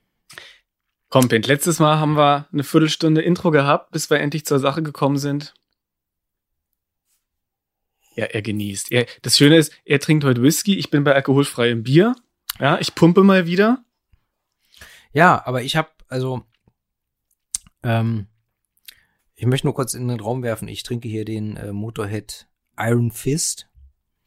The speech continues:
Speaker 2: Schmeckt mir nicht so gut wie der normale Motorhead Whisky von Mark Myra, aber trotzdem, äh, sehr lecker, sehr bekömmlich. Äh, und den bekommt ihr auch bei E M P,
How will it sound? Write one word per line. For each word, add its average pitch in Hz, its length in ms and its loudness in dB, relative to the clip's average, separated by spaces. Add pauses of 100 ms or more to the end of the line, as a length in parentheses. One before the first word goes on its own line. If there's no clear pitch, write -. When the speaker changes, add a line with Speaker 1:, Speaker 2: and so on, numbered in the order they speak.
(580)
Speaker 2:
Schmeckt 120 320 0
mir 127 140 0
nicht 151 220 -4
so 143 120 -6
gut 151 300 -14
wie 147 80 -8
der 123 460 -6
normale 123 420 -4
Motorhead 147 600 -12
Whisky 151 520 -12
von 135 380 -12
Mark 127 220 -10
Myra, 151 420 -6
aber 127 240 -8
trotzdem, 139 640 -8
äh, 120 220 -8
sehr 123 240 -4
lecker, 131 320 -6
sehr 131 100 -10
bekömmlich. 131 720 -8 (1120)
Äh, 104 220 -6
und 95 160 -12
den 107 120 -6
bekommt 107 360 -10
ihr 98 160 -10
auch - 300 -14
bei - 140 -12
E 98 160 -12
M 92 120 -12
P, 110 400 -14